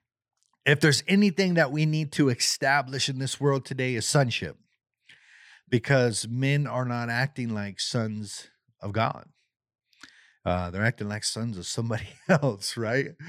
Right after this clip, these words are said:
And so the sonship needs to be established and, uh, maintained. And then lastly is the approval of God, which we're gonna,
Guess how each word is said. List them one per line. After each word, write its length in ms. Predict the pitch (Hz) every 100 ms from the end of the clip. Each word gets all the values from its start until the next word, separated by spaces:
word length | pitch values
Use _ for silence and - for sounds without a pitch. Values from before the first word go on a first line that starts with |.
| 196 180 170 151 - - -
And 160 | 139 143
so 180 | - 165
the 140 | 143
sonship 580 | - 180 175 - 165 131
needs 400 | 147 151 143 -
to 120 | 139
be 220 | 127 135
established 1200 | 127 - - 139 147 165 135 143 170 - - - - _ _ _ _ _ _ _
and, 540 | 127 127 123 123 120 - -
uh, 340 | 123 117 110
maintained. 920 | 110 123 131 135 - - 139 92 73 - _ _ _ _ _ _ _ _ _ _ - - - - - _ 110
And 120 | 110
then 180 | 117 113
lastly 540 | 123 135 - 117 117
is 320 | 110 101 - 107
the 360 | 107 110 104 -
approval 500 | 117 - 135 117 117
of 140 | 101
God, 380 | 104 104 87 90
which 240 | 95 -
we're 80 | -
gonna, 240 | 101 95